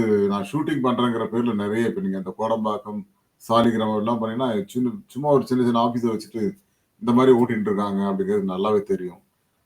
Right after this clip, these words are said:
But அது, அது வந்து ஒரு, என்ன சொல்றது, அந்த அணுகுமுறை அப்படிங்கிறது வந்து நம்ம நம்முடைய செயலை மாற்றிக்கொள்ள வேண்டும் அப்படிங்கிறது தான். அது, அது ஒரு கம்பெனிக்கு போறோம் அப்படின்னா அந்த கம்பெனி வந்து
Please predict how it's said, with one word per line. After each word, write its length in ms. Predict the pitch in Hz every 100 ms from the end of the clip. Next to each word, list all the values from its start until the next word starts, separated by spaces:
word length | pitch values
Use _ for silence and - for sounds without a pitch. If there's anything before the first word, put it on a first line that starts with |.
| -
But 100 | 123
அது, 180 | 123 117
அது 180 | 113 120
வந்து 180 | 139
ஒரு, 100 | 143 117 104 101 95 92 92
என்ன 180 | 107 131
சொல்றது, 320 | 120 101 95
அந்த 200 | 92 92
அணுகுமுறை 640 | 101 143 160 143 135 131
அப்படிங்கிறது 360 | 110 107 110 104
வந்து 160 | 104 139
நம்ம 320 | 110 131 147 _ _ _
நம்முடைய 420 | 120 135 139 127
செயலை 340 | 113 131 165 160
மாற்றிக்கொள்ள 600 | 123 127 127 110 113 104
வேண்டும் 260 | 98 98
அப்படிங்கிறது 340 | 92 90 87 80
தான். 160 | - _
அது, 440 | - 95 101 98 85 _ _ _
அது 160 | 117 120
ஒரு 140 | 117
கம்பெனிக்கு 380 | 117 120 147 117
போறோம் 160 | 127 127
அப்படின்னா 280 | 113 117
அந்த 140 | 135 113
கம்பெனி 400 | 113 107 135 131
வந்து 560 | 107 110 120 104 92